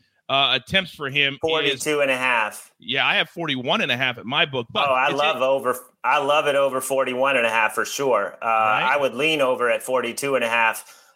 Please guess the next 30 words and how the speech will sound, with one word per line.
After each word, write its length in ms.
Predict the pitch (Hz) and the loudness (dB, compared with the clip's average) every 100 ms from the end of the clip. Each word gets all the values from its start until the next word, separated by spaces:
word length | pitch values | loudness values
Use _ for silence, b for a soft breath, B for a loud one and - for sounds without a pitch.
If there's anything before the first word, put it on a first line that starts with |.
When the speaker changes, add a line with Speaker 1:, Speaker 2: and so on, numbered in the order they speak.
| - | -4
Speaker 2:
Uh, 320 | 113 113 110 117 | 0 2 2 2
yeah, 140 | 139 | 0
I 80 | 139 | 2
like 260 | 139 156 | 2 0
him 100 | 151 | 2
over 240 | 147 147 147 | 2 2 2
on 120 | 143 | 0
completions. 520 | 143 135 151 139 147 | -2 -2 -2 0 -2
I 60 | 131 | 0
like 180 | 160 - | 0 0
him 120 | 135 | 2
over 180 | 135 131 | 2 2
on 160 | 135 | 2
attempts. 540 | 131 - 135 135 127 - | 0 0 0 0 -2 0
Uh, 80 | 131 | 2
I 260 | 123 139 | 2 2
just 220 | 156 151 | 0 -4
targeted 460 | 156 147 139 143 131 | 0 0 2 0 0
the 80 | 131 | 0
yards, 420 | 131 135 139 139 | 2 2 2 0
but 180 | 135 123 | -2 2
yeah, 140 | 127 | 2
you 180 | 117 123 | 2 -2
can 160 | 123 123 | -2 -2
attack 360 | 117 123 117 | 2 2 2
it 100 | 117 | -2
the 100 | 117 | 2
other 160 | 110 110 | 2 2
ways 240 | 104 101 | 0 0
too. 140 | 104 | -6